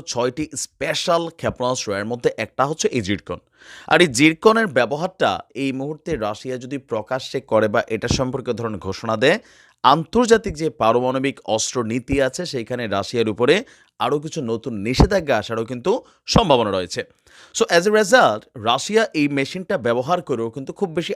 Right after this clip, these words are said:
আওয়াজ দেয় নাই। এখন কিয়েভ মানে ইউক্রেনের রাজধানীর যেই মানে গবেষণা সংস্থারা, তারা বলছে বিভিন্ন জায়গায় গত এক সপ্তাহে রাশিয়া যে ব্যাপক মিসাইল হামলা চালাচ্ছে, বড় বড় ভবনগুলোকে ধসিয়ে দিচ্ছে, এরপরে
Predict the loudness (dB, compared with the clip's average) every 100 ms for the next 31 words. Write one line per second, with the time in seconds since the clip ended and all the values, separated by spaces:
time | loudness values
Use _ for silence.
0 | 0 4 4 4 2 -2 -4 -16 _ _
1 | -20 0 4 6 6 4 0 -6 2 2
2 | 2 0 -6 -6 -6 -8 -6 -4 0 2
3 | 0 -4 -4 -4 -2 -2 -2 -8 _ _
4 | -6 -4 0 2 2 2 -6 -6 -8 -6
5 | -6 -4 2 4 4 2 0 0 0 -2
6 | -10 -6 -4 -4 -2 2 2 2 -4 -4
7 | -4 -2 -2 2 4 4 2 _ _ -4
8 | -2 0 -2 -6 -4 -6 -2 0 0 -4
9 | -8 -6 -4 -2 -2 -2 -2 -2 -4 -2
10 | 0 2 2 0 0 0 0 0 0 0
11 | -2 -2 -2 -2 0 2 2 -4 _ -20
12 | -20 _ 4 6 6 4 4